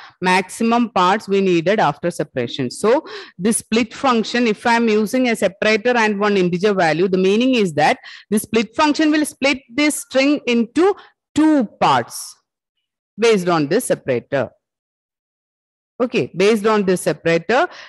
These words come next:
it will split the string into two parts. If there is no s-, maximum split, it will split based on the separator only. So the answer, it is red,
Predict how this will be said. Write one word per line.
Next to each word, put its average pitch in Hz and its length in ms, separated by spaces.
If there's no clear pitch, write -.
it 185 120
will 196 160
split 294 520
the 196 180
string 240 600
into 220 460
two 208 240
parts. 131 440
If 220 120
there 226 200
is 233 160
no 226 280
s-, - 140
maximum 247 560
split, 320 320
it 339 160
will 311 240
split - 500
based 240 260
on 226 140
the 214 80
separator 190 560
only. 165 520
So 269 340
the 262 100
answer, 240 320
it 220 140
is 214 160
red, 208 260